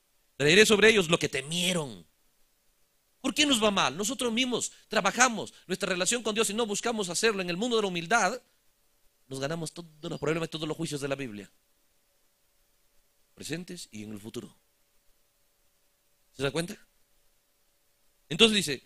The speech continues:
ve, "Traeré sobre ellos lo que temieron, porque llamé,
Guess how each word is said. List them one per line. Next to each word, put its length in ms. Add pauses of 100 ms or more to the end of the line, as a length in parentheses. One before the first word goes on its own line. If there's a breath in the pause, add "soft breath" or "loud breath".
(200 soft breath)
ve, 280 (400)
"Traeré 240
sobre 160
ellos 140
lo 80
que 80
temieron, 280
porque 280
llamé, 360